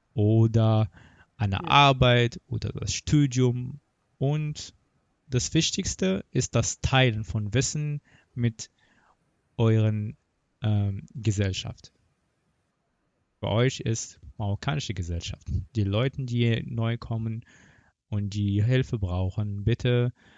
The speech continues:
Speaker 1: oder unterstützt euch, äh, untereinander. Das hilft, das hilft sehr, sehr gut beim hier, beim Leben hier in Deutschland, aus meiner Erfahrung.
Speaker 2: Hast du, also ich denke, jeder Mensch, also ich, ich ja auch,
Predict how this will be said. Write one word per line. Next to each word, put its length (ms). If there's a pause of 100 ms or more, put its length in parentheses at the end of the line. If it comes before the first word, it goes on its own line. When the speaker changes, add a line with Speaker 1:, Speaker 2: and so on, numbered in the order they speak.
(400)
Speaker 1:
oder 180
unterstützt 600
euch, 380 (100)
äh, 440 (280)
untereinander. 840 (340)
Das 200
hilft, 520
das 180
hilft 220
sehr, 180
sehr 140
gut 320 (440)
beim 340 (240)
hier, 360
beim 260
Leben 220
hier 200
in 80
Deutschland, 520 (160)
aus 240
meiner 180
Erfahrung. 440 (180)
Speaker 2:
Hast 380
du, 200 (220)
also 240
ich 240
denke, 400
jeder 440
Mensch, 340
also 180
ich, 480
ich 240
ja 480
auch, 340